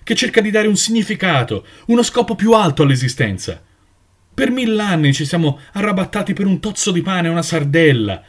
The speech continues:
ma ora abbiamo una ragione, una vera ragione di vita. Imparare, scoprire cose nuove, essere liberi. Datemi solo il tempo di spiegarvi quello che oggi ho scoperto.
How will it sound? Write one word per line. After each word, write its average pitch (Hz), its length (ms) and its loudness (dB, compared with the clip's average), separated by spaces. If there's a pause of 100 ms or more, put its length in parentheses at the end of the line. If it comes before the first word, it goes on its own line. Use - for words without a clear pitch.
(360)
ma 254 100 0
ora 226 160 6
abbiamo 196 240 2
una 208 120 0
ragione, 165 420 2
una 190 140 0
vera 226 220 -2
ragione 208 320 -2
di 170 100 -2
vita. 147 420 -4 (420)
Imparare, 185 580 2
scoprire 214 420 -2
cose 202 220 -4
nuove, 185 300 2
essere 226 300 0
liberi. 156 680 2 (420)
Datemi 285 320 2
solo 233 180 0
il 214 60 -4
tempo 226 220 -2
di 214 100 -2
spiegarvi 202 480 0
quello 208 180 2
che - 100 -2
oggi 185 160 0
ho 208 60 0
scoperto. 180 640 -4